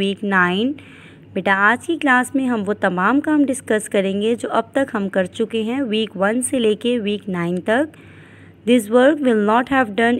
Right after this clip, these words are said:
in school again। बेटा, ये काम आपको स्कूल में दोबारा नहीं करवाया जाएगा। बेटा,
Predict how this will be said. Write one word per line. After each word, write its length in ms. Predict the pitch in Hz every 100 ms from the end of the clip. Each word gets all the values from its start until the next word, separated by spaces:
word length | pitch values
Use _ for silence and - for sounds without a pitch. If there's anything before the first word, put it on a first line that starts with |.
| 240
in 80 | 233
school 360 | 220 - 226 214
again। 360 | 190 208 220 285 -
बेटा, 180 | 190 220
ये 180 | 226 220
काम 380 | - 214 226 269
आपको 280 | 247 - 233
स्कूल 300 | - 214 214
में 120 | 214
दोबारा 420 | 202 190 185 208
नहीं 280 | 208 185 247
करवाया 460 | 262 233 180 170 170
जाएगा। 440 | 165 180 170 190 226 330 - - - - - - - - - - - - - -
बेटा, 240 | 196 220